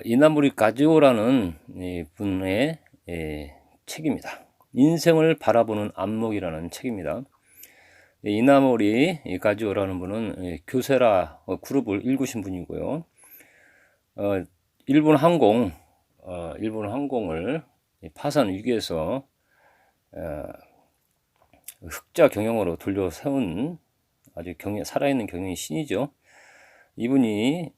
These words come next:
어, 지으신 책입니다. 어, 인생을 바라보는 안목. 참 아주 좋은 책입니다. 어, 이 책에 나오는 내용들 잠깐 설명해 드릴게요. 어, 이 책의 내용에 어떤 말들이 있냐면은, "시련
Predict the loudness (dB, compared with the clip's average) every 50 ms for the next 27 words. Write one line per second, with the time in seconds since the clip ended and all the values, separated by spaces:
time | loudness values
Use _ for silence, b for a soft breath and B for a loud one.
0 | _ -10 -6 -6 -4 -4 -6 -8 -6 -4 -2 -2 0 -2 -2 -4 -4 -4 -6 -8
1 | -8 -4 -4 -4 -4 -6 -8 B B B B B B -12 -10 -8 -6 -2 0 2
2 | 2 2 2 0 2 2 2 2 2 0 0 0 -2 0 -2 -2 -4 -4 -4 -4
3 | -6 -6 -8 -10 -12 -14 _ _ _ b b b b b b b b b b b
4 | _ _ -16 -14 -12 -12 -14 -14 _ _ _ _ _ _ _ -14 -10 -10 -10 -10
5 | -10 -4 -2 -2 -2 -2 -2 -6 -6 -6 -6 -8 -8 -8 -8 -8 -8 -10 -12 b
6 | b b b b b b b b b b b b b b b _ _ _ _ -2
7 | 0 2 2 4 2 2 2 2 2 2 2 2 2 0 -2 -4 _ -6 -6 -4
8 | 4 6 6 8 10 8 8 8 8 6 6 4 0 -6 -10 -8 -6 -2 0 2
9 | 2 2 2 0 0 2 2 2 2 0 -2 -2 -2 -2 -2 -2 -6 -10 -10 -10
10 | -12 -4 0 2 2 2 0 -2 -4 -4 -4 -4 -6 -8 -6 -4 -2 0 0 0
11 | -2 -2 -4 -8 _ _ _ _ _ _ _ _ _ _ _ _ _ _ _ _
12 | _ -10 -8 -8 -8 -4 -4 -2 0 0 2 2 2 2 0 -2 -6 _ _ -6
13 | -2 0 0 0 -2 -2 -2 -2 -2 0 -2 0 0 0 0 0 -2 -4 -4 -2
14 | -4 -4 -4 -4 -4 -4 -4 -4 -4 -4 -4 -4 -2 -2 -2 4 6 8 8 8
15 | 6 4